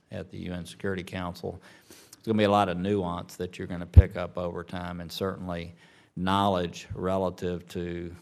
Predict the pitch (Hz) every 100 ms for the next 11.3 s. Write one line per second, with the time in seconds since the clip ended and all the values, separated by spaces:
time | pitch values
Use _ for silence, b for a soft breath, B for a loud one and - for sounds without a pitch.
0 | - 98 92 92 - 95 - 107 95 92
1 | 90 92 92 87 90 87 - 87 92 98
2 | 104 92 90 90 90 98 90 87 90 90
3 | 87 87 90 90 87 87 92 87 98 90
4 | 90 98 95 - B B B - 98 90
5 | 90 98 92 87 90 - 101 92 82 87
6 | - - - 92 - 90 85 85 - 101
7 | 98 87 92 92 90 85 87 85 - B
8 | B B B B 98 98 92 98 98 98
9 | 92 92 90 90 82 90 90 92 92 -
10 | 95 92 87 - - 82 85 87 85 85
11 | 85 - -